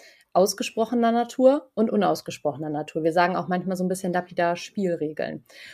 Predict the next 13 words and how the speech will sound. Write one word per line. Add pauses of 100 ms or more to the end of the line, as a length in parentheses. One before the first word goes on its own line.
(160)
Und
wenn
ich
auf
einmal (400)
die
Spielregeln,
ähm,
von
zwei
sozialen
Systemen
vermische,